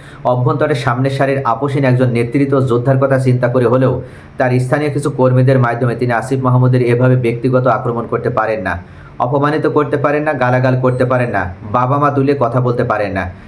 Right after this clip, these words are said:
এটা কখনোই রাজ-, রাজনৈতিক শিষ্টাচারপন্থী না, পরোক্ষভাবে এই দায় তার উপরেও বর্তায়।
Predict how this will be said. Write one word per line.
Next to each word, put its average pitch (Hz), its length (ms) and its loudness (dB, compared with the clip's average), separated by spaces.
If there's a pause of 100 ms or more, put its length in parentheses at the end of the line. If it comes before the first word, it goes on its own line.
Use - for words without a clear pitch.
(140)
এটা 127 260 0
কখনোই 147 360 0
রাজ-, 120 340 0
রাজনৈতিক 123 500 -2
শিষ্টাচারপন্থী 127 800 0
না, 90 220 -2 (500)
পরোক্ষভাবে 156 520 0
এই 147 80 2
দায় 127 320 2
তার 127 160 2
উপরেও 127 340 4
বর্তায়। 95 480 -2